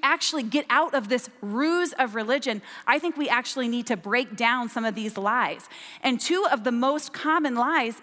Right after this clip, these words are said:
in religion is self-effort and "I gotta be right." And these lies, they keep us bound into performance and pretending and pride and exhaustion and fear.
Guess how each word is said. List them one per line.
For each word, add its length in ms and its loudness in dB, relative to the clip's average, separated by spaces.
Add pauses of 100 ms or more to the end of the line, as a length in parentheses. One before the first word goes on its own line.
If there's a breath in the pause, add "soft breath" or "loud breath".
(200)
in 160 0
religion 460 0
is 260 2 (220 loud breath)
self-effort 760 2 (280 loud breath)
and 140 4
"I 80 4
gotta 240 4
be 160 -2
right." 420 -2 (920 loud breath)
And 180 4
these 300 2
lies, 400 2
they 100 2
keep 300 -4
us 120 0 (380)
bound 800 2 (600 loud breath)
into 520 0
performance 720 -4
and 180 -4
pretending 600 -4
and 160 -8
pride 600 0
and 160 -6
exhaustion 760 -2
and 200 -10
fear. 500 -8